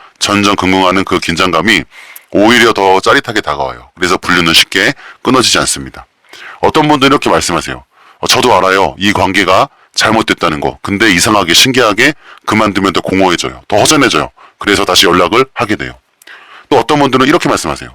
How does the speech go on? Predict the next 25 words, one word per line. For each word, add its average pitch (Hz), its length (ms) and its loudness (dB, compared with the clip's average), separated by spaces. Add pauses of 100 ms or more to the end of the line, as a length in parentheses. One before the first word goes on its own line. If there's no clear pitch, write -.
(380)
"연락은 110 360 4
끊었는데 123 600 -2
머릿속에서 95 540 0
계속 90 260 -4
돌아갑니다. 76 640 -6
그 98 120 -4
사람이 95 300 0
웃던 85 320 -2
모습, 67 300 -4 (160)
말투, 80 360 0
함께했던 110 500 -2
기억이 80 420 -4
자꾸만 82 340 -4
떠올라요." 78 460 -2 (960)
그렇습니다. 90 480 0
불륜은 107 500 2 (280)
단순한 120 480 2
감정의 101 400 0
문제가 82 300 -2
아니에요. 67 340 -12 (320)
이건 101 200 0
중독이기 101 440 2
때문에 98 440 0 (320)
끊기 131 200 -4
어렵죠. - 320 -4